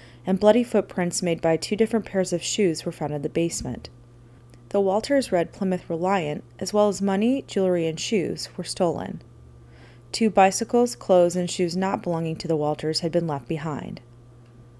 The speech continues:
Two days later, the Plymouth was found abandoned in Kentucky,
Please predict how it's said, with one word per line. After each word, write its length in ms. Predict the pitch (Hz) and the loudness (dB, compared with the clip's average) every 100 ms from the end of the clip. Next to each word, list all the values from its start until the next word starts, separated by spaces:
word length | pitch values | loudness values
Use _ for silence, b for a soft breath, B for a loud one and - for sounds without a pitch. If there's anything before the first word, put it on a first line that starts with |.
| b b b - - | b b b -20 -2
Two 160 | 208 | 0
days 260 | 175 175 - | 2 0 4
later, 320 | 254 254 247 | 4 4 2
the 160 | 247 - | -2 -6
Plymouth 460 | - 247 247 233 | -2 2 2 2
was 180 | 190 - | -4 -6
found 220 | - 170 | -4 -2
abandoned 400 | 170 170 165 156 | 0 0 0 0
in 160 | 151 151 | -4 -6
Kentucky, 680 | - 160 - 196 - 160 | -8 -6 -4 -4 -4 -6